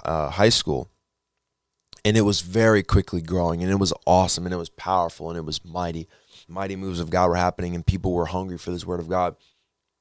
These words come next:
And he very quickly filled up his classroom. And this classroom, I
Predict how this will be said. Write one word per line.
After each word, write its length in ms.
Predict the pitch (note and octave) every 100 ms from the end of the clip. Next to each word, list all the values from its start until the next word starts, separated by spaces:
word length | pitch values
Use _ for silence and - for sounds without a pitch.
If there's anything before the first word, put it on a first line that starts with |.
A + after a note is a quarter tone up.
| _ _ _
And 80 | G#2+
he 40 |
very 220 | F#2+ A#2 A2+
quickly 320 | B2 G2 G#2
filled 260 | - G2+
up 120 | G#2 -
his 160 | -
classroom. 540 | - G#2 A#2+ - C2 - - - -
And 80 | F#2
this 100 | -
classroom, 340 | G#2+ A2+
I 100 | G2+